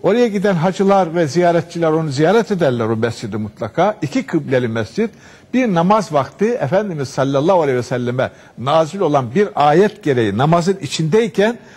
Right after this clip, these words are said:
Kudüs'e doğru namaz kılınmaktayken, efendim, e, ayet geldiğinde Mescid-i Haram'a doğru dönmek suretiyle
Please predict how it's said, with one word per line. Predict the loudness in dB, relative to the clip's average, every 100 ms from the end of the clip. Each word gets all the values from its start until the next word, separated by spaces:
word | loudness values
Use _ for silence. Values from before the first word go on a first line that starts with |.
| -20 _
Kudüs'e | -2 -2 -2 -2 2
doğru | 2 2
namaz | 0 -2 -2
kılınmaktayken, | -4 -2 -2 -4 -2 -2 0 2 2 2 -6 -20 -20 -20 _ -4
efendim, | -2 0 0 0 -2 -4 -2
e, | -2
ayet | 0 2 2 2 0
geldiğinde | -2 -2 -2 -2 0 0 0 -2 -12 -20 -6
Mescid-i | -2 -2 -2 -4 -2
Haram'a | 0 0 2 0 0
doğru | 0 0 0
dönmek | -2 -2 -4
suretiyle | -4 -4 -2 -2 -4 -2 -2 -2